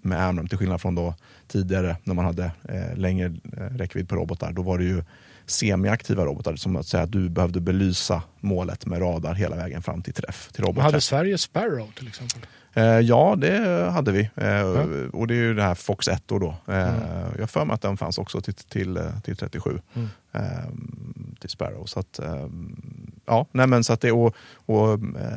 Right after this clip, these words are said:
Speaker 1: när jag kom in i flygvapnet, då var ju hotet, eh, den semiaktiva, eh, A tio C, eh, var ju liksom, eh, och,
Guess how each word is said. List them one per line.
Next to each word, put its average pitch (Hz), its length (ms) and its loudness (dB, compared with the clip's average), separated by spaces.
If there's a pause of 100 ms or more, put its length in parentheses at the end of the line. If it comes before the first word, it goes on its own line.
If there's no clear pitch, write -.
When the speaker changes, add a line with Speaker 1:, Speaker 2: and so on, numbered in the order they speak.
(140)
Speaker 1:
när 101 160 0
jag 107 140 6
kom 135 140 2
in 113 60 6
i 110 40 4
flygvapnet, 95 500 2
då 104 80 0
var 110 120 6
ju 98 60 6
hotet, 92 500 0 (1080)
eh, 87 300 -4
den 98 120 0
semiaktiva, 85 680 0 (420)
eh, 87 240 -2
A 87 200 -2
tio 80 180 -4
C, - 260 -2 (220)
eh, - 200 -8
var 87 120 -4
ju 78 60 -4
liksom, - 300 -10 (100)
eh, 67 640 -12
och, - 180 -14